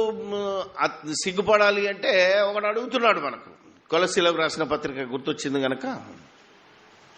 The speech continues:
ఇప్పుడు ఒకడు అడిగాడు మనల్ని, "ఎందుకు చెప్తున్నారు మీ పండుగలు బైబిల్లో లేవు కదా?" అన్నాడు అనుకోండి. ఇప్పుడు మనం సమాధానం చెప్పలేక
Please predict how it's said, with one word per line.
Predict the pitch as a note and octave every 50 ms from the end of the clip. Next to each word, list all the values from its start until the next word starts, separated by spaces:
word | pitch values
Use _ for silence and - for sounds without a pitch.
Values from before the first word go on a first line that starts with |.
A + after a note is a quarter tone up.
| - - - - - - - - - - - -
ఇప్పుడు | - - C#3+
ఒకడు | E3 E3+ E3+
అడిగాడు | E3+ F3 G3 G#3+ A3 G3+
మనల్ని, | F3+ E3+ D#3+ D#3 D3 C3+ B2 A2+ G2 F#2+ F#2
"ఎందుకు | A#2 D3+ E3+ F#3 G3+
చెప్తున్నారు | F#3+ G3 - - G3+ F#3 F#3 F3+ F3+
మీ | F3+ F3
పండుగలు | D#3+ - D#3+ E3 E3+ F3 E3+ F3 E3+
బైబిల్లో | D#3+ D#3+ E3 D#3+ E3 E3 E3 E3 D#3+
లేవు | D#3 D3+ D#3+ E3+ F3
కదా?" | E3 E3 D#3+ D#3 D#3
అన్నాడు | D3+ D#3 D3+ D3
అనుకోండి. | C#3+ B2 A2 F2+ - F#2+ F2 F#2+
ఇప్పుడు | G2 G2+ G#2+ - - - - - - - - - - - - - - - - - - - - - - - - - - E3+ E3+
మనం | E3+ F3 E3+ E3
సమాధానం | - E3+ E3 F#3 G3 G3+ G3+ G#3+ G#3 G#3+ G#3+
చెప్పలేక | G3+ G#3 G#3 - G3+ G#3+ A3 A3+ A3 A3 - F#4+ F4 C4+ D#3+ C#3